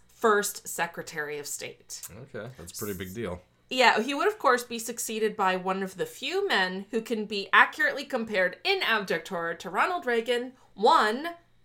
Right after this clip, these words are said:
Speaker 1: Henry Kissinger.
Speaker 2: Oh, jeez.
Speaker 1: Nixon's second Secretary of State. So that's what I'm saying is, like, these, these fuckers hang around in
Speaker 2: Yes, they
Speaker 1: positions of
Speaker 2: do.
Speaker 1: power.
Speaker 2: Yes, they do.
Speaker 1: And that is a problem,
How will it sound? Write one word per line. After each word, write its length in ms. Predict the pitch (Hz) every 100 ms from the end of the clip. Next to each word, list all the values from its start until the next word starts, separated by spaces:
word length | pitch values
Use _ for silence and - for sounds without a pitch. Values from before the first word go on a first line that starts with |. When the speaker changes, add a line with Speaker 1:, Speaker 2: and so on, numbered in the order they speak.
| _ _ _ _
Speaker 1:
Henry 320 | 214 190 185
Kissinger. 520 | 226 220 175 - - - -
Speaker 2:
Oh, 300 | - - - -
jeez. 500 | - - 85 - - -
Speaker 1:
Nixon's 480 | 165 160 - 170 - _
second 220 | 415 302 220
Secretary 480 | 156 165 - -
of 60 | -
State. 260 | - - - - -
So 140 | - 262
that's 200 | 277 302
what 120 | 277
I'm 80 | 240
saying 380 | 262 240 233 196
is, 160 | 190
like, 240 | 190 185 - _ _
these, 360 | 180 320 370 - - -
these 200 | - -
fuckers 540 | 392 494 226 185 - 196
hang 200 | 220 247
around 580 | 202 269 147 143 - -
in 100 | 220
Speaker 2:
Yes, 60 | 214
they 60 | 208
Speaker 1:
positions 360 | 196 185 190
of 80 | 196
Speaker 2:
do. 40 | -
Speaker 1:
power. 560 | 226 208 131 76 - -
Speaker 2:
Yes, 140 | 92
they 100 | -
do. 160 | 92 120
Speaker 1:
And 360 | 208 202 196 175
that 640 | 240 339 262 180 160 - - - - - _ - - -
is 180 | 202 175
a 40 |
problem, 420 | - 170 - 113